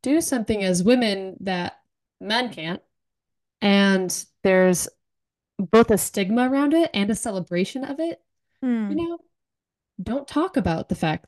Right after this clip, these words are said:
Speaker 1: that you can create life, but also celebrate the fact that you can create life.
Speaker 2: <laughs> Right.
Speaker 1: And if you create life too early or out of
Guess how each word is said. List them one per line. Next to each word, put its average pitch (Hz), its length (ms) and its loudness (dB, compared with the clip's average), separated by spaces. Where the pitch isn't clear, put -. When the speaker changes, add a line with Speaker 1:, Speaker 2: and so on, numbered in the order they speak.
Speaker 1:
that - 180 -2
you 175 220 2
can 160 220 -10
create 156 400 0
life, 151 500 -6
but 196 140 2
also 220 600 4
celebrate 277 560 0
the 208 80 -8
fact 175 320 -6
that 208 80 -4
you 185 120 -4
can 180 180 -14
create - 280 2
life. 247 460 0
Speaker 2:
<laughs> - 60 -20
Right. 180 320 0
Speaker 1:
And 220 480 2
if - 220 -4
you 220 80 -6
create 277 340 2
life 294 280 0
too 302 240 0
early 311 420 2
or 190 320 -4
out 180 220 -6
of 233 200 -8